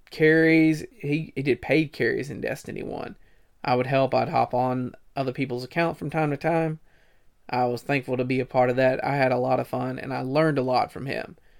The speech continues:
A lot about movement speed, uh, aerial movement, making sure <laughs> that the approach, uh, through,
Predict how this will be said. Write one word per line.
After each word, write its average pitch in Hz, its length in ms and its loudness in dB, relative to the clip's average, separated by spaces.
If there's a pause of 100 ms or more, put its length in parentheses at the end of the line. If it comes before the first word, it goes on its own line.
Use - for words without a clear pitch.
(220)
A - 20 -6
lot 120 180 6
about 123 240 0
movement 147 440 2
speed, 147 680 4 (520)
uh, 123 360 0
aerial 143 480 6
movement, 143 600 2
making 131 240 -4
sure 127 320 0
<laughs> - 120 -12
that 175 200 4 (160)
the - 240 0
approach, - 640 2 (520)
uh, 131 220 -2
through, 135 400 -2